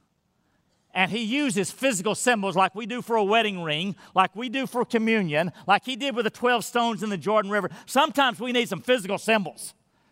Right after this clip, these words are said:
to kind of grab a hold of. These are physical symbols.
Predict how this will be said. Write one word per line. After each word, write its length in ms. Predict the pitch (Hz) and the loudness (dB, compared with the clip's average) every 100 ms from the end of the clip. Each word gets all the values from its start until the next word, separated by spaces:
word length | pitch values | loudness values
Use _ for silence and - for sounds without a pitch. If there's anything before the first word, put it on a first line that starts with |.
| _ | _
to 40 | |
kind 140 | 202 190 | -2 0
of 80 | |
grab 180 | 165 220 | 2 2
a 60 | 190 | 4
hold 200 | 202 185 | 2 2
of. 160 | 123 - _ _ | -2 -4 _ _
These 180 | 165 170 | -4 -4
are 60 | 160 | -6
physical 400 | 196 175 175 180 | -4 -6 -6 -4
symbols. 500 | 190 135 104 - | -4 -4 -10 -20